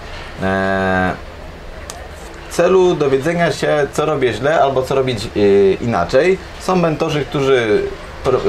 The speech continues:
e, pilnują czasu, pomagają, podpowiadają. E, i teraz najlepszą wiedzę, którą możemy dostać, to jest osoby, która przeżywa to. Przyjeżdżają osoby, które mają banalnie dla nas, e, jak będąc wiele razy uczestnikiem, e, nawet nieśmieszne, bo się nikt z tego jakby nie śmieje,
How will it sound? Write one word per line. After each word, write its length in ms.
e, 40
pilnują 500
czasu, 380
pomagają, 480
podpowiadają. 720
E, 420
i 60
teraz 300
najlepszą 400
wiedzę, 180
którą 200
możemy 320
dostać, 320
to 80
jest 100
osoby, 280
która 200
przeżywa 440
to. 180
Przyjeżdżają 480
osoby, 300
które 200
mają 260
banalnie 560
dla 240
nas, 400
e, 480
jak 140
będąc 480
wiele 220
razy 160
uczestnikiem, 520
e, 520
nawet 200
nieśmieszne, 420
bo 80
się 80
nikt 100
z 40
tego 140
jakby 180
nie 100
śmieje, 380